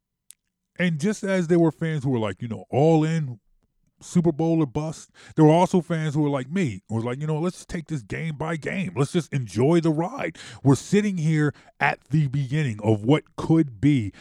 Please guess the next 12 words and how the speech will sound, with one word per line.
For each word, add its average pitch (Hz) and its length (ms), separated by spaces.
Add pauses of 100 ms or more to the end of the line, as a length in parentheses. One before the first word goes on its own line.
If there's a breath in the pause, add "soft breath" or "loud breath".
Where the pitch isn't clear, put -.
(200 soft breath)
a 131 120
historic 139 800
run, 127 340 (1000 soft breath)
what 139 240
could 170 280
be 160 360 (220 loud breath)
the 127 140
best 147 360
run 143 300
of 127 200 (140)
football 127 640 (280 soft breath)
in 139 160